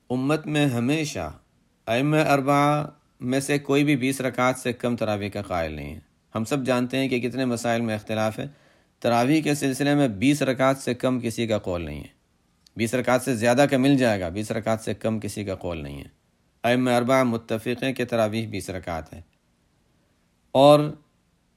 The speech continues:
بہرحال اس بارے میں دلائل کی تفصیلات میں تو ہم ابھی نہیں جاتے، لیکن دلائل اپنی جگہ ہیں، احادیث لوگوں نے جمع کی ہوئی ہیں، لیکن ہم یہ دیکھیں کہ ائمہ اربعہ سب اس پر متفق ہیں۔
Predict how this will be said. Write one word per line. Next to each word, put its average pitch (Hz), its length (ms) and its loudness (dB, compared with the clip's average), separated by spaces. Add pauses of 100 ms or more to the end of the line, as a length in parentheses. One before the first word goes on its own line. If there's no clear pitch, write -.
(140)
بہرحال 127 380 4
اس 120 140 -4
بارے 120 260 0
میں 127 120 0
دلائل 104 380 0
کی 123 140 -6
تفصیلات 120 540 -2
میں 127 80 -4
تو 120 140 -2
ہم 117 220 -2 (460)
ابھی 113 200 -2
نہیں 127 180 4
جاتے، 104 340 -2 (380)
لیکن 123 360 0
دلائل 113 340 2
اپنی 113 260 -2
جگہ 107 300 0
ہیں، 127 180 0
احادیث 110 500 0
لوگوں 107 220 -2
نے 110 120 0
جمع 98 240 -2
کی 117 240 -2
ہوئی 123 160 2
ہیں، 135 180 2 (380)
لیکن 135 320 2
ہم 151 220 2
یہ 143 200 4
دیکھیں 131 320 2
کہ 139 100 0
ائمہ 123 300 2
اربعہ 117 440 4
سب 107 200 -6
اس 104 120 -6
پر 110 120 -2
متفق 104 560 -4
ہیں۔ 147 120 -2